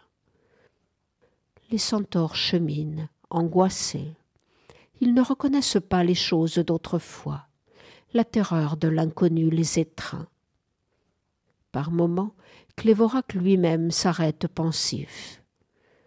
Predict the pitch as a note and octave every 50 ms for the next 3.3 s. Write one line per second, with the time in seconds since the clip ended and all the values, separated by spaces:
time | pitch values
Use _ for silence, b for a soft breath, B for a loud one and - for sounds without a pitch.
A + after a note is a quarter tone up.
0 | _ _ _ _ _ - - C3 D3 - F3 D#3+ E3+ F3 F#3 F3+ E3 - G#3 G#3
1 | G#3+ G#3+ b b b b b b b b - A3+ G#3+ G#3 - A3+ - - C#4+ C4+
2 | - - - G#3 G#3 G3+ G#3+ G#3+ G#3 F#3+ - - G3+ F3+ F#3 F3 - F3+ E3+ D#3+
3 | - E3 E3+ E3 E3